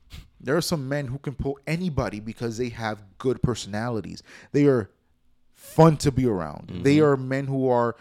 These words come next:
Speaker 1: who attract people by, for who they are, not by what they look like.
Speaker 2: Mm-hmm.
Speaker 1: And those are the marriages that will last. Because once you understand that f-, looks are fading,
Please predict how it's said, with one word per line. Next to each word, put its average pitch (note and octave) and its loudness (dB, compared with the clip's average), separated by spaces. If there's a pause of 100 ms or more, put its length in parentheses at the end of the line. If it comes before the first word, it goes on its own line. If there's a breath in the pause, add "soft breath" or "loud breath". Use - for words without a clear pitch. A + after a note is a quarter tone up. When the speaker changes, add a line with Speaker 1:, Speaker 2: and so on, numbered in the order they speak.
(160 soft breath)
Speaker 1:
who D3+ 4
attract C3 0
people C3+ -6
by, A2+ -4
for B2+ -4
who C#3 -2
they B2+ 0
are, C3+ 2
not A#2+ -6
by A#2+ -2
what A#2 -4
they G2+ -4
look A#2 -4
like. - -8
Speaker 2:
Mm-hmm. F#2 -12 (360 loud breath)
Speaker 1:
And C#3+ -2
those G#3+ 6
are A3+ 4
the G#3 2
marriages F#3+ -2
that F3 -6
will D3+ -4
last. D#3 -4
Because F#3 4
once G3+ -2
you A#3 -2
understand F#3 -4
that D3 -6
f-, - -20 (120)
looks D3+ 0
are B2+ -4
fading, C3 -6